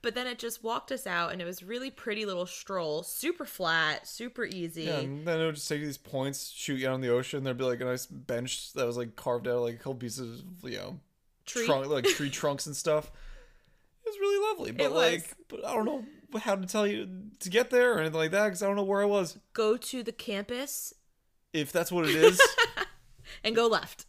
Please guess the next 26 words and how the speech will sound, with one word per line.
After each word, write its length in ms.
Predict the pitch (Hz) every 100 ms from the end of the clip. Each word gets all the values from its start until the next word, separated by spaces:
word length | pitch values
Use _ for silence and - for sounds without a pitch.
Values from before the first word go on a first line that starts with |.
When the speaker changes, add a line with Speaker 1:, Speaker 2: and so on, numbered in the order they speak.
| _
Speaker 1:
<laughs> 160 | 403 170
Speaker 2:
Yep. 440 | 160 220 277 - - - - - - -
You 60 | 151
find 300 | - 165 165
a 40 | 165
parking 340 | 170 165 170
spot 240 | - 175 170
and 60 |
just 80 | 147
start 180 | 170 151
wandering 300 | 143 139 143
through 100 | 143
the 60 | 135
woods 280 | 127 135 -
till 120 | 123
you 60 |
hit 80 | 113
a 40 | 107
path. 320 | 107 - - -
I 80 | 135
don't 100 | 131
know. 180 | 110 101
That's 140 | 127
what 100 | 139
we 100 | 120
did. 200 | 98 98